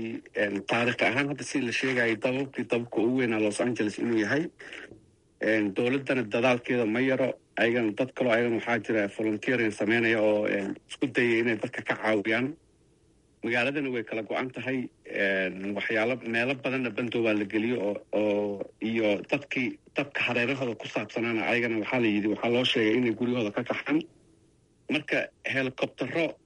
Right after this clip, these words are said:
een, dowladdu way ku daminaysaa. Een, baabuurta dabdamiskana way isticmaalaysaa. Ilaa gobolladii dariska ahna way u soo gurmadeen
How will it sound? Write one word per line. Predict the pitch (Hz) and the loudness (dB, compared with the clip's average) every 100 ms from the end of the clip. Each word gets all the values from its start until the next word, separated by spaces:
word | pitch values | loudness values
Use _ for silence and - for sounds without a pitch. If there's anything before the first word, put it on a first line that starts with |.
| _ _ 113 | _ _ -2
een, | 117 113 110 107 | 0 0 -2 -2
dowladdu | 123 131 143 131 | 0 0 0 -2
way | 120 | -2
ku | 139 | -2
daminaysaa. | 120 123 135 117 - 131 131 - _ - | -2 0 0 0 0 -2 -2 -8 _ -6
Een, | 113 117 113 113 113 110 110 110 107 104 _ _ | 0 2 4 4 4 4 4 2 0 -4 _ _
baabuurta | 135 139 139 170 151 | 0 2 2 0 -2
dabdamiskana | 135 127 113 170 147 - 127 | -6 -8 -2 2 2 0 -2
way | 120 | 0
isticmaalaysaa. | 110 - 117 135 143 - 139 135 - - - | -2 -4 -2 0 0 0 0 0 -2 -6 0
Ilaa | 147 135 120 | 2 4 2
gobolladii | 110 120 127 143 123 | 0 0 2 0 -2
dariska | 113 135 113 - 110 | -2 -2 -2 -2 -2
ahna | 123 120 107 | -2 -2 0
way | 104 | 0
u | 127 | 0
soo | - 120 | -2 -6
gurmadeen | - 101 101 104 120 | -4 -2 0 2 0